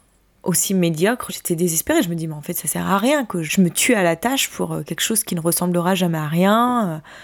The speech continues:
enfin voilà, j'ai tout remis en cause, tout remis en question.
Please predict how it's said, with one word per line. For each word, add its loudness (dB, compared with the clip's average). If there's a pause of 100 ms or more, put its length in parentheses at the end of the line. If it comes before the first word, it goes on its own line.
(280)
enfin -2
voilà, 2
j'ai -4
tout -2
remis 4
en 0
cause, 2
tout 0
remis 0
en -2
question. -2